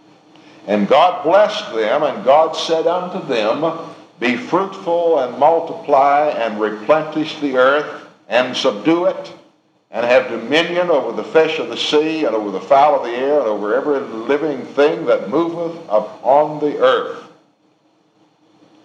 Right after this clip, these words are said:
That was the command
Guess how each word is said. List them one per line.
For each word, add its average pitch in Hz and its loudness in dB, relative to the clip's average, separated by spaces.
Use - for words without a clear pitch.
That 143 2
was 135 2
the 110 -6
command 170 -2